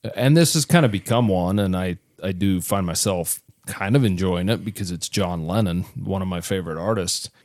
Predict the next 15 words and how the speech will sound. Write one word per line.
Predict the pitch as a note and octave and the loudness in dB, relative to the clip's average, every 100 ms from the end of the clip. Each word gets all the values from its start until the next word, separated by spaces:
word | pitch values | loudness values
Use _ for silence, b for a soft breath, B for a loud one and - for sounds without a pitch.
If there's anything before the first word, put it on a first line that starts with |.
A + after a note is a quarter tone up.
| b | b
It's | C#3 - | -2 2
got | F#3+ F#3 | 2 4
a | |
nice | A#2 G2+ G#2+ | 4 4 0
acoustic | A2 - G#2+ - | 0 2 2 0
guitar | A#2+ G#2+ G#2 G2 | -2 -2 0 2
in | G#2 | 0
it. | - | -2
There's | G2 G#2+ | -4 0
nothing | C3 B2+ G2+ | 2 2 2
special | - - G#2 G#2 G2 | 0 0 0 0 -2
about | F2 F2 E2+ | -2 -4 -6
the | F2 | -4
song | - F2 E2 E2 | -2 -2 -2 -2
musically. | D#2+ D#2+ D#2+ - D#2+ | -2 -2 -6 -6 -8